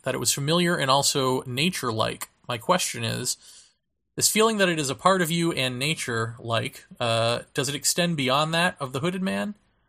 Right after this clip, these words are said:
When the phenomenon takes place in each of your lives, do you feel that to some larger extent,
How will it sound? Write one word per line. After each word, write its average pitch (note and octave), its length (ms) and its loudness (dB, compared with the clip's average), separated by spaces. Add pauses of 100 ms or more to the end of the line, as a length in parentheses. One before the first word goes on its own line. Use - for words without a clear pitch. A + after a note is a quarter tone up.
(240)
When C3+ 100 -4
the B2+ 80 -2
phenomenon D#3+ 480 2
takes - 400 0
place D3+ 480 0
in C3 100 -6
each D#3+ 240 -6
of C#3 100 -10
your B2 120 -2
lives, A#2 400 0
do - 100 -6
you D3+ 80 -2
feel D#3 200 2
that C3+ 200 2
to E3+ 180 -2
some D#3+ 280 2
larger D3 340 2
extent, B2 580 -2